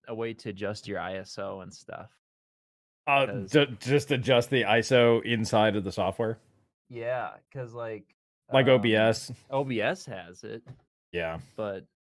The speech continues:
Speaker 1: not this one. I guess it's just gonna be a little off kilter. <laughs> I got
Speaker 2: Ah.
Speaker 1: it on,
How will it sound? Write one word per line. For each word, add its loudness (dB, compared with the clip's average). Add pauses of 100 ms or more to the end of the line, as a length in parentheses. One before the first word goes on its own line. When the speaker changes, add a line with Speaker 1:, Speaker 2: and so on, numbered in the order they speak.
(120)
Speaker 1:
not -10
this -12
one. -10
I -8
guess -8
it's -14
just -16
gonna -12
be -14
a -12
little -12
off -14
kilter. -20 (260)
<laughs> -18
I 0
got -10
Speaker 2:
Ah. 8
Speaker 1:
it 4
on, 0